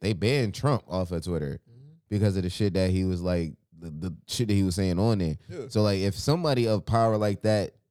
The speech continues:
Speaker 1: had, like, has the ownership of Twitter and being able to have that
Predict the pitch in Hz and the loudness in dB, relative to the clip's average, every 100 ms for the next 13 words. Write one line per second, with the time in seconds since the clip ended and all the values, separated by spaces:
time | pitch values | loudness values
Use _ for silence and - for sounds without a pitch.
0 | _ _ _ _ _ _ 95 113 110 90 | _ _ _ _ _ _ 0 2 2 0
1 | 98 92 101 104 92 82 104 98 104 92 | -4 -2 0 0 0 0 0 0 -2 0
2 | 92 92 - 92 95 92 90 - 80 87 | 0 0 -2 0 2 2 0 -2 -2 0
3 | 90 87 85 85 80 80 73 | 0 0 0 0 0 -2 -2